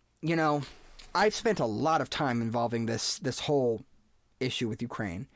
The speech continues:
You know, I've told you there are a couple people, commentators I follow, who have been a little more question-, questioning of this, you know. While, how do I put this? I think this aid package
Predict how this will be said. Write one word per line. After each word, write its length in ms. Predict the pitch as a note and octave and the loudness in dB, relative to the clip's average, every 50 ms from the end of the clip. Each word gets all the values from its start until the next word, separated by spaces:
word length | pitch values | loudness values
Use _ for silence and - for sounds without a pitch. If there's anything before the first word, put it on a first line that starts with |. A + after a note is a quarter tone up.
| - - - - | -20 -20 -10 -6
You 80 | A#2+ B2 | -4 -2
know, 120 | B2 A#2 | -2 0
I've 200 | - - C3 - | 0 -2 -2 -2
told 240 | - D#3+ D#3+ D3 C3+ | -2 -2 -2 0 0
you 80 | C#3+ C3 | 0 0
there 100 | B2+ B2 | 0 0
are 100 | A#2 A#2 | 0 -2
a 60 | A#2 | -4
couple 300 | - - E3+ - D#3+ C#3+ | -6 -6 -6 -4 -4 -4
people, 360 | - D#3 C#3+ - C3 B2 B2 | -2 -2 -2 0 0 -2 -2
commentators 540 | - - D#3 D#3 D3+ C#3 D3 B2 C3 B2 A#2+ | -2 -4 -4 -4 -4 -2 -4 -4 -4 -2 -2
I 140 | C3 F#3 G#3 | -2 -2 -2
follow, 320 | - G#2+ G2+ G2 G2+ G#2+ | 0 0 0 0 0 0
who 160 | A2+ A2+ A#2 | -2 0 -2
have 120 | A#2+ A#2+ A#2+ | -2 -2 -2
been 120 | C3+ C3 | -2 0
a 40 | C3 | 0
little 220 | C3+ D#3 D#3+ D3+ | 0 2 2 2
more 260 | C#3+ C#3 C#3 C3+ C3 | 2 2 2 2 0
question-, 580 | C3 - - A#3+ B3+ - - A#2+ G#2 F2 F2+ - _ - | -2 -2 -2 -2 0 0 -2 -2 -4 -4 -6 -10 _ -14
questioning 480 | - - A#3 B3+ B3 - - A2+ G#2 - | -6 -2 -2 -2 -2 -2 -4 -4 -4 -6
of 80 | D2+ - | -8 -10
this, 300 | - - - - - - | -10 -12 -10 -8 -6 -6
you 80 | B2 | -4
know. 180 | A2+ G#2+ G2+ - - - - - - - - - - - _ _ _ | -4 -4 -6 -6 -10 -16 -20 -20 -20 -20 -20 -20 -20 -20 _ _ _
While, 320 | - D3 E3+ E3+ F3 E3 - B2+ - _ _ _ - _ _ _ _ - - _ - - - _ _ _ _ _ _ _ _ _ _ _ _ _ _ _ _ _ _ _ _ _ _ _ _ _ _ - | -2 0 2 4 4 2 0 -2 -6 _ _ _ -20 _ _ _ _ -20 -20 _ -20 -20 -20 _ _ _ _ _ _ _ _ _ _ _ _ _ _ _ _ _ _ _ _ _ _ _ _ _ _ -14
how 160 | - - F3 D3+ | -10 -6 -4 -4
do 80 | C#3 | -4
I 20 | A#2 | -4
put 220 | - - - - | -4 -6 -8 -6
this? 320 | - D2+ - - - - - - _ _ _ _ _ _ _ _ _ _ _ _ _ _ _ _ _ _ _ _ _ _ _ _ _ _ _ _ _ _ _ - - - - - | -6 -6 -6 -6 -10 -12 -14 -20 _ _ _ _ _ _ _ _ _ _ _ _ _ _ _ _ _ _ _ _ _ _ _ _ _ _ _ _ _ _ _ -20 -20 -12 -4 0
I 280 | C#3 E3 F#3 G#3 G#3+ | 2 2 4 2 2
think 360 | G3 - - F#3+ F3 E3 - - | 0 -2 -2 -2 -2 -2 -4 -6
this 640 | - A#2+ A#2 B2 D3 E3 E3+ - - - - - _ _ _ _ _ _ _ _ _ _ - - _ _ _ _ _ _ - | -8 -6 -2 0 0 0 0 -2 -4 -6 -6 -8 _ _ _ _ _ _ _ _ _ _ -20 -20 _ _ _ _ _ _ -2
aid 240 | C#3 D#3 E3+ D#3 C#3 | 0 2 2 2 0
package 680 | - B2 B2 G#2+ - - A2+ G#2+ G#2+ G2+ - - - | 0 -2 -2 -2 -2 -4 -6 -6 -4 -4 -6 -6 -8